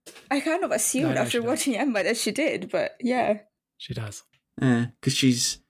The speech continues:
Speaker 3: very, um, geographically twisty as a
Speaker 2: Yeah.
Speaker 3: person. <laughs>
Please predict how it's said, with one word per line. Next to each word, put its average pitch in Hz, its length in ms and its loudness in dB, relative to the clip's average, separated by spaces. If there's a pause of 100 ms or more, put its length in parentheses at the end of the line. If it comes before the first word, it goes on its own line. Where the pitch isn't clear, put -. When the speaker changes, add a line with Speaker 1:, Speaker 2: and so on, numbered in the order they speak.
(320)
Speaker 3:
very, 143 500 2
um, 92 500 -2 (380)
geographically 117 1040 0 (400)
twisty 98 540 0 (400)
as 120 120 2
a 110 40 0
Speaker 2:
Yeah. 110 80 -2
Speaker 3:
person. - 600 2
<laughs> - 40 -10